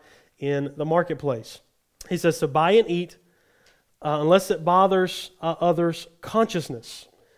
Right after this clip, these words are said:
Uh, so he says, again, and this goes back to our Romans fourteen, you're free to do that, but if it causes a stumbling block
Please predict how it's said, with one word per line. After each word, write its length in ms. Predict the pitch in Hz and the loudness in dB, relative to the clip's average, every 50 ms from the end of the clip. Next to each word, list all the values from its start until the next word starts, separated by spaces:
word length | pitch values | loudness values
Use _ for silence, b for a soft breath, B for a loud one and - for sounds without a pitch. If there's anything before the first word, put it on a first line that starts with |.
| b b b b | b b b b
Uh, 280 | - 131 120 120 120 120 | -16 -12 -10 -10 -10 -10
so 240 | 120 - 147 135 139 | -8 -6 -6 -4 -4
he 100 | 156 151 | -4 -4
says, 220 | 135 - 170 160 | -2 -2 -2 -2
again, 400 | 165 175 165 156 190 214 175 147 | -2 -6 -6 -2 0 0 0 0
and 120 | 147 143 156 | 0 -2 -2
this 160 | 202 220 - | -4 -2 -2
goes 200 | - 214 202 151 | -2 -2 0 0
back 180 | 160 170 180 175 | 0 -2 -2 -2
to 120 | - 185 | -2 0
our 160 | 180 180 175 | 0 0 2
Romans 400 | 160 156 160 170 175 170 170 - | 2 2 2 2 0 0 -4 -6
fourteen, 580 | - - 180 180 165 160 - 214 202 165 139 131 - b b b b b b b b b b | -6 -6 -6 -6 -6 -6 -4 -4 -4 -4 -4 -8 -12 b b b b b b b b b b
you're 160 | - 160 147 | -8 -6 -6
free 400 | 139 - - - 190 233 254 254 | -6 -8 -6 -4 -2 0 0 -2
to 100 | - - | -2 -4
do 200 | 196 170 202 220 | -4 -2 -2 -2
that, 320 | 208 208 208 202 196 - 160 | 0 0 0 0 -2 -4 -8
but 100 | 175 170 | -6 -6
if 140 | 170 - 170 | -6 -6 -8
it 100 | 151 - | -14 -14
causes 480 | - - 180 196 220 226 214 226 196 | -10 -4 0 0 0 0 -2 -4 -6
a 80 | 175 170 | -6 -8
stumbling 640 | - - - - - 202 185 202 202 208 214 208 202 | -8 -10 -10 -6 -2 -2 0 0 0 -2 -4 -4 -2
block 440 | 185 202 202 208 202 196 - - | -2 0 0 0 -2 -6 -12 -20